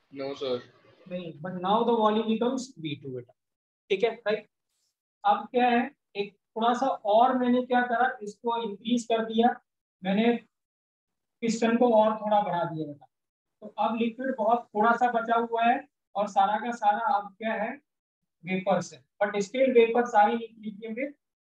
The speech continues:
Speaker 2: with liquid is in equilibrium with vapors। तो क्या मैं इस time के जो pressure है उसको पी वन कह सकता हूँ?
Speaker 1: यस sir।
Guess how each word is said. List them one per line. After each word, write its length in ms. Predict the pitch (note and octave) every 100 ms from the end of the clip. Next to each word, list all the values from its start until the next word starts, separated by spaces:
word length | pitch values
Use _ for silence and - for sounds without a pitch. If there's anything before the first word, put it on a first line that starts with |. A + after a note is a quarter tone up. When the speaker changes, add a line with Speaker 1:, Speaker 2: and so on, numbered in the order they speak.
| _ _ _ _ _ _ _ _ _ _ _ _ _ _ _ _ _ _
Speaker 2:
with 180 | F#3+ A3+ - _ _ _ -
liquid 320 | F#3 F#3+ A3
is 60 | A3+
in 100 | A3+
equilibrium 320 | G#3+ A3 A#3
with 160 | C4
vapors। 380 | G3+ F#3+ F3 - - _ _ _
तो 80 | G#3
क्या 180 | G3 A3+ B3+
मैं 100 | C4+ C4
इस 160 | B3
time 220 | A3+ A#3+ A#3+
के 100 | B3
जो 80 | B3+
pressure 400 | - G3+ G3+ A3
है 100 | G#3+
उसको 260 | G3+ F#3+ A#3
पी 180 | - A3
वन 180 | A#3+ A#3+
कह 100 | G#3+
सकता 300 | A3+ A3 A3+
हूँ? 180 | A#3 D4+ _ _ _ _ _ _ _ -
Speaker 1:
यस 300 | C3 C3+ -
sir। 180 | B2+